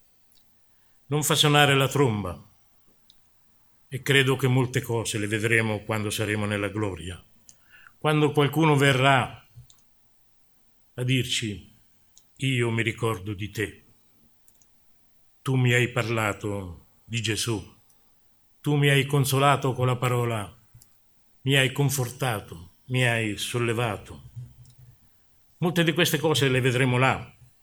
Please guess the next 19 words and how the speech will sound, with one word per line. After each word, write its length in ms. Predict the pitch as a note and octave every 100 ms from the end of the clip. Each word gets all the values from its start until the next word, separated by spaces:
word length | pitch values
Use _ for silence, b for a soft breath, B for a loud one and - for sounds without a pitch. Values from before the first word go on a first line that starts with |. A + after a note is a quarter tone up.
| _ _ _ - _ _ _ _ _ _ _ _ -
Dobbiamo 400 | C3+ C3 B2 A#2+
imparare 760 | A#2 A#2+ A#2+ A2 G#2+ F#2 - - - B2 - - _ _ - -
dalla 300 | - B2+ B2
parola 320 | B2+ B2 B2 A#2+
di 160 | A#2
Dio 260 | A2+ G#2 G2+
a 40 |
far 200 | - G2+
sì 260 | - G#2 F#2
che 380 | G#2 G2+ F2+ - _ - _
gli 160 | - A2+
eventi 480 | A#2 B2+ B2 B2 A2+
che 120 | A#2
ci 120 | G#2
sono 240 | G2 A#2 A#2
intorno 720 | G#2+ A2 F#2+ F#2 F#2 F2+ - - B B B2 B
non 160 | - A#2+
ci 120 | -
abbattano. 720 | A#2+ G#2+ G2 - F2 E2+ _